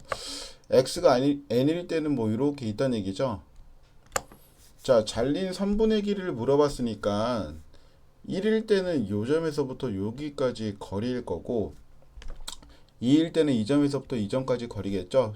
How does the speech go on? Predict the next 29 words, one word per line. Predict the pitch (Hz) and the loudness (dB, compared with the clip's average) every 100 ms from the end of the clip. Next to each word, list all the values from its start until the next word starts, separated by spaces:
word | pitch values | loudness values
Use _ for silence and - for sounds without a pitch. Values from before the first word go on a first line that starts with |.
| - | -8
그럼 | 175 160 | -8 -6
쭉 | 196 196 | -6 0
가서 | 185 170 | 0 0
네가 | 113 110 123 | -2 0 0
만약에 | - 92 123 120 - | 0 -2 -2 0 -2
n이라면 | - 123 165 113 95 131 95 80 - - - - - - - - | -2 0 2 2 2 2 2 -4 -16 -20 -20 -20 -20 -20 -16 -8
이 | 107 | 0
점에서부터 | 165 180 170 147 - 131 | 2 2 2 0 0 -2
이 | 98 | 0
점까지의 | 143 143 139 135 123 | -2 -2 -2 -4 -6
거리잖아. | - 95 104 101 131 107 73 - - - - - - - - - - - - - - | -6 -6 -4 -2 -2 -6 -8 -16 -20 -20 -20 -20 -20 -20 -20 -20 -20 -20 -12 -8 -6
그럼 | 160 | -2
이 | 160 | -2
거리는 | 143 107 123 143 | -2 -2 2 4
y | 127 92 139 | 4 2 0
값들에 | - - - - | 0 -4 -6 -6
차죠. | 160 156 143 156 73 - - - - - - | -6 -2 0 -2 -6 -14 -20 -20 -20 -20 -2
그럼 | 139 | 6
x | 143 143 202 | 6 6 2
이퀄 | - 175 | 4 6
n일 | 113 127 156 156 | 6 6 2 2
때 | 156 123 | 2 4
너 | 95 107 117 104 - | 6 8 6 4 -2
이 | 123 139 | -6 -4
식은 | 143 175 160 135 143 101 76 76 | -4 -2 4 6 6 2 -4 -8
누가 | 104 131 | 2 4
되냐면 | 120 110 107 110 | 4 0 0 0
y | 82 95 123 | 2 0 0
값이 | - 104 - 98 120 104 | -2 -4 -4 -2 -2 -2